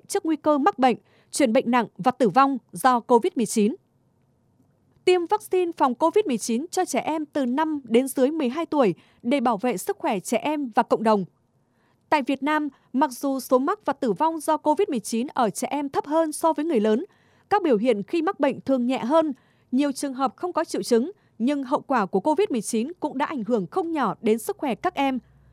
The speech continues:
Tại Việt Nam đã ghi nhận hàng trăm trường hợp trẻ em mắc hội chứng viêm đa hệ thống ở trẻ em. Đây là hội chứng với diễn biến bệnh cảnh rất nặng với các biểu hiện viêm đa hệ thống, đồng thời ở nhiều cơ quan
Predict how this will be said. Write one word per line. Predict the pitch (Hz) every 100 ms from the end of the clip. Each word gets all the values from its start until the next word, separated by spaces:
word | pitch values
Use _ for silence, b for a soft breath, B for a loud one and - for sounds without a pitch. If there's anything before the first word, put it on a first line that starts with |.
| b b b
Tại | 320 285
Việt | 285 262
Nam | 311 320 254
đã | 233 339
ghi | 381
nhận | 330 285 -
hàng | 262 269
trăm | 233 370
trường | 339 247
hợp | 226 233 -
trẻ | 226
em | 302 311
mắc | 320
hội | - 233
chứng | - 220 349
viêm | 311 311 285
đa | 277 330
hệ | 285
thống | 233 214 277 -
ở | 226
trẻ | - -
em. | 269 269 b b b b b b -
Đây | 262 349
là | 339
hội | 262 226
chứng | - 240 320
với | 311 247 285
diễn | 294 214
biến | 240 269 339
bệnh | 226
cảnh | - 233
rất | 175 403 302
nặng | 269 -
với | 170 233
các | 240 427
biểu | 269
hiện | 214 233 185 170
viêm | 349 320
đa | 339
hệ | 320 -
thống, | 220 220 349 b b b
đồng | 254 269
thời | 269 277
ở | - 247
nhiều | 202 226 254
cơ | 302 339
quan | 330 330 320